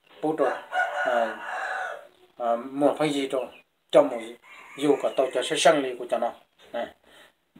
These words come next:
ấy dù thế thì tàu có đi trong đi taxi nào cũng có mà, thế thì chỉ nhiều xe này, thế chỉ nhiều xe, dù thế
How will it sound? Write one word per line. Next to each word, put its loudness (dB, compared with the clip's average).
ấy -6
dù -2
thế 8
thì 2
tàu 6
có 10
đi -2
trong 2
đi -2
taxi 0
nào 4
cũng -6
có 4
mà, 2
thế -2
thì 0
chỉ 2
nhiều 4
xe 4
này, 2
thế -4
chỉ -8
nhiều -2
xe, 6
dù -2
thế 2